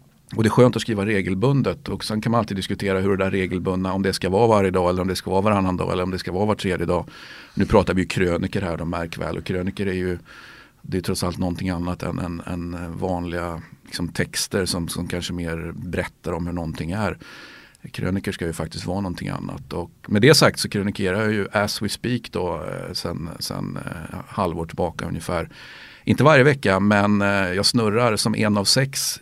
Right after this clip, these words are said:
på Sulkesport, nystartad, eh, travtidning där jag står för utanför perspektivet. Om jag nu har hittat tillbaka till travet kan vi diskutera, men jag lämnade travet en gång för trettio år sedan.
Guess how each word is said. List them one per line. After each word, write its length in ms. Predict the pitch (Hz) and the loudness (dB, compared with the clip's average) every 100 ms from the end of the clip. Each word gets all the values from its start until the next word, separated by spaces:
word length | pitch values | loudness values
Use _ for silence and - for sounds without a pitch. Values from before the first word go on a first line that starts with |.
| - | -12
på 480 | - 110 107 101 - 92 - | -8 -4 0 0 0 0 4
Sulkesport, 960 | 165 127 87 95 - 175 - - - - - - - | 6 6 4 -2 0 0 0 -8 -10 -10 -20 -10 0
nystartad, 760 | 117 107 107 104 - 101 101 | 0 2 0 0 2 0 0
eh, 240 | 92 90 90 | -2 -2 -4
travtidning 840 | - 104 90 - 92 90 87 90 | -2 0 0 -2 -4 -2 -4 -2
där 100 | 92 | -2
jag 220 | 92 90 | 0 -2
står 240 | - 92 87 | -4 -4 -6
för 300 | - 87 85 - - - - - | -4 -4 -4 -8 -20 -20 0 6
utanför 560 | 139 87 98 82 92 | 6 6 2 2 0
perspektivet. 920 | 78 90 - 87 - 147 135 76 - - - - | 2 0 0 -2 0 2 2 -2 -6 -18 -18 -2
Om 140 | 110 | 2
jag 100 | 107 | 4
nu 60 | 113 | 4
har 80 | 107 | 4
hittat 260 | 110 110 | 2 0
tillbaka 400 | 117 123 131 139 | 2 4 4 2
till 100 | - | -6
travet 360 | 131 92 87 - | -2 -2 -2 -4
kan 140 | 98 | -4
vi 60 | 95 | -4
diskutera, 520 | 90 85 - 98 87 | -4 -8 -4 -2 -2
men 240 | 92 90 - - - - - | -2 -4 -6 -16 -18 -20 -4
jag 160 | 110 120 | 6 8
lämnade 360 | 131 113 131 131 | 10 10 10 8
travet 320 | 104 90 87 | 8 8 6
en 100 | 95 | 2
gång 160 | 92 - | 2 2
för 100 | - | 2
trettio 520 | - 101 - - 104 | 4 4 2 0 4
år 140 | 113 | 4
sedan. 320 | - - 82 | 2 -2 -4